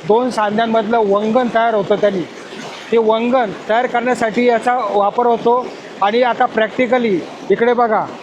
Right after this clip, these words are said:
हे कसं वापर करायचं. तर ग्लासभर पाणी, मी तर ह्या झऱ्याचंच पाणी तुम्हाला दाखवतोय.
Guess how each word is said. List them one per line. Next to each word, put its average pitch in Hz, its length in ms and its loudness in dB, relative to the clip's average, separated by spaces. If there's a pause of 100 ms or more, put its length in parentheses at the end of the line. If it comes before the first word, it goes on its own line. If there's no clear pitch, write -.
(520)
हे 208 140 4
कसं 240 300 0
वापर 226 320 2
करायचं. 208 460 2 (880)
तर 247 180 4 (120)
ग्लासभर 233 460 4
पाणी, 220 340 0
मी 214 140 2
तर 247 200 2
ह्या 226 160 2
झऱ्याचंच 220 460 0
पाणी 247 340 2
तुम्हाला 226 280 0
दाखवतोय. 220 540 2